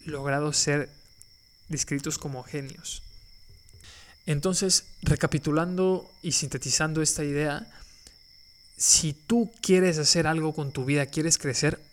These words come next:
plantéate objetivos que sean congruentes y que resuenen contigo.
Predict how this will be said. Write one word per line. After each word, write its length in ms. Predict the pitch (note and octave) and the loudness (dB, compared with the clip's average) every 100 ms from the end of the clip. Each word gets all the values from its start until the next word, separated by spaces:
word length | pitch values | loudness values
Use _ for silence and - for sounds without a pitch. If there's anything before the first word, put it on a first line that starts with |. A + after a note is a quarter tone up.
| - - - - | -20 -20 -20 2
plantéate 500 | E3 D#3 D#3 F#3+ - | 4 4 2 -2 0
objetivos 580 | G#3+ - D3 F3 F#3 F#3 | -2 -2 -6 -2 -2 -2
que 100 | D#3+ | 0
sean 260 | - E3 | 0 0
congruentes 840 | F3+ E3+ D3+ D3 D#3+ D#3 G3+ - - | -4 -8 0 0 0 -4 -4 -2 -4
y 80 | - | -10
que 160 | - C#3 | -2 -2
resuenen 520 | C3+ - D#3 F3 F#3 | 0 0 0 0 -4
contigo. 640 | - C3 B2 G3 F3 C#3+ | -8 -10 -2 0 0 -4